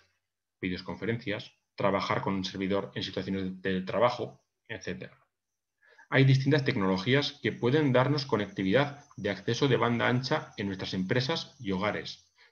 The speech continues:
pudiendo ser físicas o aéreas. Físicas,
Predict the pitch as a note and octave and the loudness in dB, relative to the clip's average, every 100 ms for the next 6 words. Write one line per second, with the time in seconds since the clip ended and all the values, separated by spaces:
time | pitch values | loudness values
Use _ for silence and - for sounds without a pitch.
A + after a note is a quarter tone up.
0 | _ A2 A2 A#2+ A2 F#2+ - C#3 D#3 F3 | _ -2 0 0 0 -2 0 0 2 2
1 | G3+ - _ _ - G2+ G2 D#2+ - - | 0 -2 _ _ -4 -2 -2 -4 -10 -18
2 | - _ _ _ - C#3 C3+ F#2 F2+ - | -20 _ _ _ 0 2 0 -6 -12 -18